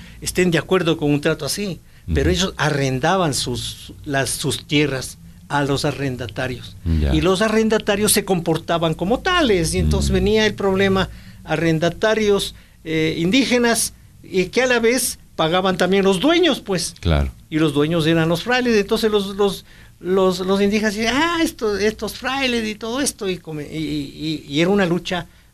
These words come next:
Speaker 1: de est-, de esta forma.
Speaker 2: ¿Pero los arrendatarios eran indígenas o
Speaker 1: No,
Speaker 2: eran
Speaker 1: los arrendatarios eran personas de la ciudad
Speaker 2: Ya, correcto.
Speaker 1: que, que iban allá y, y tomaban la postura de un patrón,
Speaker 2: Ya.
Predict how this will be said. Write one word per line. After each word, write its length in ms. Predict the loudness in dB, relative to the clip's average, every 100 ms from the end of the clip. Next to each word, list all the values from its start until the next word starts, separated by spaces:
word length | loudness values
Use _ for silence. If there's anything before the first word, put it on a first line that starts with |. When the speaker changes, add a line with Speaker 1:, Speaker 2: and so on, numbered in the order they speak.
| -8
Speaker 1:
de 80 | -4
est-, 220 | -4 -6
de 60 | -6
esta 200 | -4 -4
forma. 180 | 0 0
Speaker 2:
¿Pero 120 | 2
los 180 | 0 0
arrendatarios 760 | 0 2 0 0 2 2 2
eran 260 | 0 0 0
indígenas 800 | 2 4 4 2 2 2 2 0 0
o 40 |
Speaker 1:
No, 180 | 2 2
Speaker 2:
eran 100 | 2
Speaker 1:
los 140 | 2
arrendatarios 640 | 2 2 0 0 0 0 2
eran 200 | 2 2
personas 480 | 0 0 2 2 2
de 80 | 0
la 100 | 0
ciudad 340 | 0 2 2
Speaker 2:
Ya, 220 | 0 -2
correcto. 400 | -2 0 0 -2 -2
Speaker 1:
que, 320 | 0 2 0
que 100 | 0
iban 280 | 2 2 2
allá 280 | 0 2 2
y, 160 | 2 -2 -10 -4
y 80 | 0
tomaban 400 | 4 4 4 2
la 120 | 2
postura 400 | 0 0 2 4
de 100 | 4
un 140 | 4
patrón, 480 | 2 -2 -2 -2 -2 -2
Speaker 2:
Ya. 380 | 0 2 0